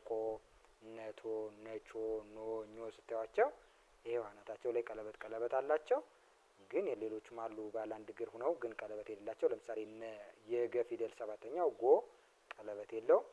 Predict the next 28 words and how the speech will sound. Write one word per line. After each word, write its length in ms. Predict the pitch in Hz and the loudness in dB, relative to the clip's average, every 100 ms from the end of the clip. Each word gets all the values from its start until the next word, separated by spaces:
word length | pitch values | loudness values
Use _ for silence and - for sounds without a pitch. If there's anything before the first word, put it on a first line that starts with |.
| - - _ - | -20 -20 _ -12
ይሄ 140 | 110 117 | -4 0
ባለ 200 | 113 110 | 0 0
ሁለት 240 | 110 113 - | -2 -4 -8
እግር 180 | 113 110 | -10 -8
ፊደል 220 | 113 110 | -6 -4
የሆነ 220 | 110 113 | -6 -6
ደግሞ 220 | 113 120 135 | -4 -4 -4
እንደምታዩት 480 | 135 147 - 214 - | -4 -4 -2 -4 4
ኦ 120 | 160 175 170 | 12 12 10
ይሄው 240 | 135 135 123 | 2 -2 -2
በዚህ 280 | 110 104 | -4 -4
በኩል 220 | 104 - 104 | -8 -8 -12
እግሩ 160 | 107 107 | -10 -8
አጥሯል። 300 | 104 175 190 | 0 0 -2
ኦ፣ 120 | 123 110 110 | -4 -2 -2
ቦ፣ 180 | 101 117 185 - - _ _ _ - | 2 6 6 4 -20 _ _ _ -2
ይሄው 180 | 117 160 | 2 2
በዚህ 260 | 110 - | 0 -8
መንገድ 300 | - - - 98 | -20 -18 -18 -6
እዩት። 300 | 113 466 - - _ _ _ | 2 2 2 -20 _ _ _
አሁን 240 | 101 110 160 | -8 -4 -4
እነዚህን 300 | 117 107 110 | -4 -8 -6
ፊደሎች 440 | 117 131 190 240 - - - _ _ _ _ _ _ _ _ _ _ _ - - | 2 6 6 4 -2 -18 -20 _ _ _ _ _ _ _ _ _ _ _ -14 -4
ስለ 140 | 139 143 | 2 4
ቅርጻቸው 520 | 139 127 127 - 131 | 4 2 0 -2 -6
ይሄን 240 | 120 120 113 | -6 -8 -14
ያህል 240 | 110 113 | -14 -10
ካልኋችሁ 800 | 120 117 120 135 - - 180 | -8 -6 -2 -2 -4 -2 2